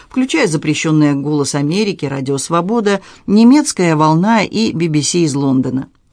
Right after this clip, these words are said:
Я и сейчас помню, как это делал. Находил на длинных волнах первую программу,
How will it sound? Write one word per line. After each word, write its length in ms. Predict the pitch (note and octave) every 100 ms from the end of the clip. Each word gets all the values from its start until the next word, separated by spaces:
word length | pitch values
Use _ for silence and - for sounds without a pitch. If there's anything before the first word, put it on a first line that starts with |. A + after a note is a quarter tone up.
| - - - -
Я 160 | D#3+
и 60 | E3
сейчас 380 | D#3+ E3 C4+ -
помню, 320 | G#3 E3 D3+
как 180 | D3+ D3+
это 200 | D3+ D#3+
делал. 500 | C3+ C#3+ C3+ C3 B2+ _ _ -
Находил 480 | E3+ G#3+ G#3+ C#4+
на 160 | C4+ F3
длинных 400 | D3+ F3 E3+ D3+
волнах 480 | D3+ D#3 D#3+ D3 -
первую 400 | F3 E3 C#3+ D3
программу, 640 | F#3+ G3+ A3+ C4+ B3+ B3